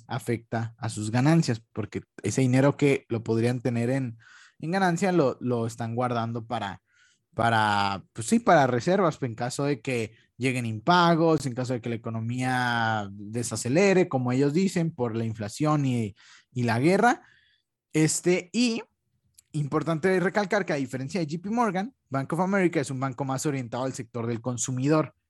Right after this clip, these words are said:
al, sí, al, a las personas,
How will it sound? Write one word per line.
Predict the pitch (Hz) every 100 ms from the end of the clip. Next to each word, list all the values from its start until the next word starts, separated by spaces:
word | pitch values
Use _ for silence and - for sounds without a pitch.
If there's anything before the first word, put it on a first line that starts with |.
| _ _ _ -
al, | 117 117 107 - _
sí, | - -
al, | 135 - _ _ _ _ _ _ _ _
a | 139 151
las | 139
personas, | 143 127 170 196 190 -